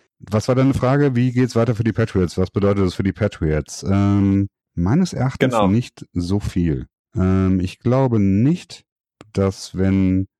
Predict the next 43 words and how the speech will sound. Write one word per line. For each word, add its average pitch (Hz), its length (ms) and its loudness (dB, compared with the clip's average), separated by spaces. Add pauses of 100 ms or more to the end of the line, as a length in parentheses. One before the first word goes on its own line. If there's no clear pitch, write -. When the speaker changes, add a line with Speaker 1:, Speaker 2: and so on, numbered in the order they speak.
(140)
Speaker 1:
Tom 95 220 0
Brady 110 680 0
sich, 92 580 -4
ähm, 85 760 0 (300)
verletzen 101 560 0
würde, 135 440 2
also, 90 480 0
äh, 87 260 2
die 87 120 0
Saison 98 460 0
beendet 92 680 0
wäre 101 380 0
für 92 120 -2
Tom 85 200 -2
Brady, 85 280 0
ich 95 100 -2
glaube 95 220 2
nicht, 98 160 0
dass 90 120 -2
die, 85 360 0
dass 87 180 -2
die 90 80 -2
Patriots 82 380 -2
dann 80 160 0
eine 78 80 2
Chance 85 340 0
hätten, 80 180 -2
Super 78 220 -2
Bowl 76 160 -2
zu, - 140 -6
also 82 160 0
eine 78 100 0
Chance, 76 360 -4
ja, 71 300 -2
aber 78 220 -2
keine 85 280 0
realistische 80 540 0
Chance, 82 340 -2
den 78 140 0
Super 87 220 0
Bowl 80 120 2
zu - 160 -6
gewinnen. 78 340 0